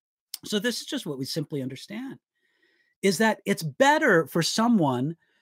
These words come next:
to let out their anger and frustration to God instead of pretending that they don't have it. Lay it out before God can take it.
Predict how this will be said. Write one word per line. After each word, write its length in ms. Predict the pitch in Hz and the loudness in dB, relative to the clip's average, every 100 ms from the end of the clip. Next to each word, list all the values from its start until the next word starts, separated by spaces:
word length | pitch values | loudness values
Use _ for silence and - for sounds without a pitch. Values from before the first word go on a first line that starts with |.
| _ _ - | _ _ -4
to 160 | 214 190 | 0 2
let 440 | 196 214 262 - - | 2 6 6 4 6
out 460 | 214 202 - - - - | 8 8 4 -8 -12 -2
their 400 | 160 165 160 - - | 4 6 4 0 -4
anger 500 | 180 202 220 196 180 | 0 4 4 4 2
and 200 | 151 160 | 0 -2
frustration 640 | 180 160 - 170 - 143 - | -2 -2 0 0 0 -4 -4
to 180 | 151 139 127 | -4 -4 -6
God 840 | - 180 208 208 147 104 98 - 269 _ _ _ _ _ _ _ _ _ _ _ - | -2 2 6 8 8 6 -4 -6 -8 _ _ _ _ _ _ _ _ _ _ _ 2
instead 400 | 180 175 - 208 | 4 4 4 4
of 140 | 180 - | 2 0
pretending 920 | 180 165 - - 262 311 240 151 156 | 0 0 -4 -2 2 4 6 6 4
that 140 | 180 | 2
they 100 | 190 | 2
don't 260 | 170 233 - | 2 2 4
have 240 | 277 349 | 6 6
it. 260 | 349 - - _ _ _ - | 4 -2 -8 _ _ _ -4
Lay 160 | 294 | 0
it 120 | 392 392 | 4 4
out 140 | 370 | 2
before 240 | 415 339 294 | 0 -6 -4
God 280 | - 359 359 | -2 0 0
can 160 | 359 370 | 0 0
take 300 | 190 185 302 | 0 -2 -2
it. 200 | - | -6